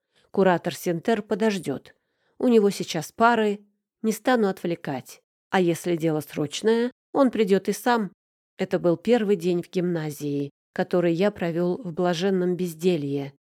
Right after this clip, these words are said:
Даже на тренировку не пошел, хотя не пропускал ни одной. Выходных тут не было, так что ловил случай и наслаждался покоем. Пусть и после такого пробуждения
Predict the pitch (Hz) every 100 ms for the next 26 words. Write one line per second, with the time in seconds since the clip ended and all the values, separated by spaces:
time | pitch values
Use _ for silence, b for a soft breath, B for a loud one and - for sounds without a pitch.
0 | _ - 175 165 180 180 202 226 254 262
1 | - 170 165 156 165 - 175 165 - _
2 | _ - 180 - 214 220 190 170 165 180
3 | - 196 190 196 190 180 220 190 139 _
4 | _ _ - 175 - 196 202 175 - 165
5 | 180 185 220 196 139 139 - _ _ 202
6 | 202 - 185 185 180 180 160 - 240 240
7 | - 156 139 _ _ _ - 262 190 -
8 | 165 151 165 156 - 147 160 - 160 139
9 | 135 139 _ _ - 214 - - 196 190
10 | - 175 175 180 185 175 180 160 175 180
11 | 233 220 156 151